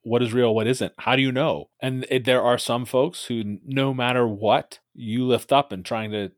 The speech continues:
to open their eyes and reveal, like, this, you, you're living in a, <laughs> your own little matrix.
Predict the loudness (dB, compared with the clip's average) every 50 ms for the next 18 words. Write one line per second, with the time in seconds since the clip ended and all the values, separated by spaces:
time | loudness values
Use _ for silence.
0 | _ -14 -10 -8 -6 -6 -6 -6 -8 -8 -10 -14 -16 _ _ _ _ -6 -4 -2
1 | -2 0 0 0 2 2 2 2 2 0 -2 -6 -6 -6 -6 -6 -4 -2 0 2
2 | 2 2 2 0 0 -2 -2 -4 -8 -8 -6 -6 -6 -6 -10 _ _ -12 -8 -6
3 | -6 -6 -6 -8 -6 -4 -2 -2 0 0 0 0 0 -2 -4 -4 -8 -10 -10 -12
4 | -14 -20 -20 -20 -20 -16 -12 -10 -10 -10 -10 _ _ _ _ -2 2 2 2 2
5 | 2 2 2 2 2 4 2 2 0 -2 -6 -6 -8 -10 -18